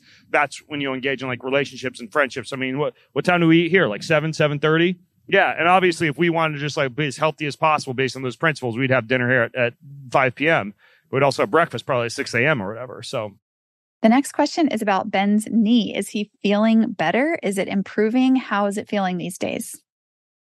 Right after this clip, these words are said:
Speaker 1: Yeah, my knee's at, like, ninety percent. Those of you who, who were, I think, signed up for Roomba last year, the one where I literally, like, couldn't even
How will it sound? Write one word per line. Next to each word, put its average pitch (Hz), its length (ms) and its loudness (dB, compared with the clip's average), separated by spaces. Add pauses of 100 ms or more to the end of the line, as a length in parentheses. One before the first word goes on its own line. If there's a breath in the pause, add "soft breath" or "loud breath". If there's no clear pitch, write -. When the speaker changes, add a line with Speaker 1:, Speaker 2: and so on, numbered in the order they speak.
(200)
Speaker 1:
Yeah, 180 120 4
my 233 160 4
knee's 262 300 0
at, 196 80 -2
like, 180 160 4
ninety 185 440 0
percent. 160 520 -4
Those 175 180 4
of 156 40 -2
you 170 140 4
who, 156 160 4
who 151 320 0
were, 143 260 4
I 135 80 2
think, 156 260 -4
signed 165 300 0
up 127 60 -12
for 131 100 -10
Roomba 147 340 -2
last 151 320 2
year, 175 100 0
the 143 60 0
one 143 160 0
where 143 80 4
I 131 60 4
literally, 143 340 4
like, 131 260 -2
couldn't 151 220 -2
even 123 260 -4